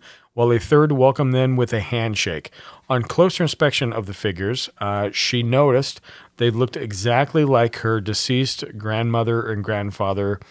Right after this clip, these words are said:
who had died a year prior.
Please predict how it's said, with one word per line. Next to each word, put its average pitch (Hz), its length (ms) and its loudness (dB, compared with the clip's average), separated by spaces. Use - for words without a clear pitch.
who 101 160 -12
had 87 180 -8
died 104 680 0
a 87 160 -8
year 101 580 -2
prior. - 640 -10